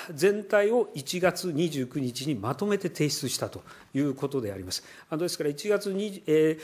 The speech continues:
ー、慰安婦以外の部分は十二月八日時点での、えー、内容であるという注釈が一月二十九日の回答の中に含まれている、えー、こういったことであります。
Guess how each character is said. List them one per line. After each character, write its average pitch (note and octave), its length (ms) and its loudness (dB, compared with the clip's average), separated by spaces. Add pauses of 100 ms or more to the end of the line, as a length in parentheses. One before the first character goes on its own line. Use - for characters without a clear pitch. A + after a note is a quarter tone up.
(240)
ー、 D#3+ 60 0
慰 G3 100 2
安 A3 80 -2
婦 A3 140 -4
以 A3+ 40 -4
外 B3 200 2
の D#3+ 80 0
部 D3+ 80 -4
分 C#3 240 0
は A2 180 -6 (240)
十 D#3 160 -2
二 G3 140 0
月 G3 260 -2
八 G3+ 100 6
日 G3 140 2
時 G#3 160 -6
点 G#3 300 2
で A3 400 6
の、 F#3+ 280 2 (380)
え D3 200 2
ー、 - 20 0
内 D3+ 180 4
容 D3 140 4
で D3 100 4
あ C#3 60 4
る - 80 -2
と B2+ 120 -2
い D3 120 0
う C#3+ 100 2
注 C4 300 2
釈 A#3 280 2
が D#3 220 0 (160)
一 D3+ 180 -6
月 D#3+ 220 2
二 F3 160 2
十 D3 140 2
九 D#3 120 -4
日 B2+ 180 0
の G#2+ 100 -8
回 D#3 240 0
答 D#3 100 0
の D#3 140 0
中 D#3+ 220 2
に F#3 220 2 (120)
含 - 200 0
ま C#3 80 4
れ C3+ 80 0
て - 120 -8
い F#2+ 60 -4
る、 G2+ 100 -12 (160)
え C3+ 160 6
ー、 C3 60 2
こ F#3 100 2
う F#3+ 60 4
い - 20 -4
っ F#3 40 -10
た D#3+ 120 0
こ C3+ 120 -4
と B2+ 120 -4
で F#2 80 -10
あ - 40 -12
り F2 80 -14
ま E2 60 -14
す。 - 260 0